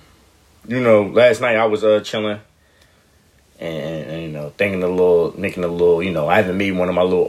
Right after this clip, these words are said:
audio podcasts in, in, in a while. You know what I'm saying? As far as, like, the, my typical shit when I'm making a full pod or when I do my little,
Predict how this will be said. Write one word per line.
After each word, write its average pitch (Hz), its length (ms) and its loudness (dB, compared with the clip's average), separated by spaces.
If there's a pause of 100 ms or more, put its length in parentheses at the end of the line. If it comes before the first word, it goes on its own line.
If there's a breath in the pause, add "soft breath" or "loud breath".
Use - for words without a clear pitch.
(120)
audio 95 260 0
podcasts 87 680 -4
in, 80 100 -10
in, 85 260 -10
in 82 100 -10
a 73 60 -8
while. 78 500 -2 (600 soft breath)
You 82 80 -8
know 87 60 0
what - 20 -4
I'm 78 80 -6
saying? 82 300 -2
As 78 100 -6
far 85 300 4
as, 73 120 -8
like, 73 200 -2
the, 76 180 -8
my 76 140 -4
typical 87 420 0
shit - 280 -4
when 82 120 -4
I'm 82 100 -4
making 82 260 -2
a 78 60 -2
full 98 320 0
pod 85 460 -2 (380 loud breath)
or 110 160 8
when 98 80 2
I 92 80 4
do 98 140 -2
my 92 120 2
little, 90 520 0